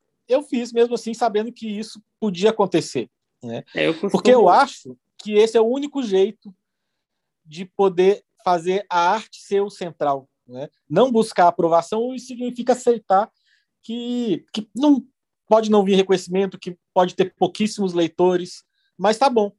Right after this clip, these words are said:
Speaker 1: a coisa tá lá. E, e a gente tentou fazer da melhor forma, colocando a arte no centro. É assim
Speaker 2: É.
Speaker 1: que eu, que eu penso.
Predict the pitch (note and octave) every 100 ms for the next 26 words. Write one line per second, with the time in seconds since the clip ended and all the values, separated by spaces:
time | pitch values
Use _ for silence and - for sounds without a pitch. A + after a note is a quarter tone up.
0 | - D#3+ - G3+ A3 A3+ A#3 E3 F#3 _
1 | _ _ _ - D#3 E3+ F3 D#3+ E3 E3
2 | E3+ F3+ F3+ F3 E3+ F3 F3 E3+ F3 -
3 | D3+ D3 D3 C#3+ D3+ D3+ C#3+ D3 - D#3
4 | - B2+ A#2 - C#3 C#3 - D3 B2 F3+
5 | F#3 G3 G3 A#2+ A2 - -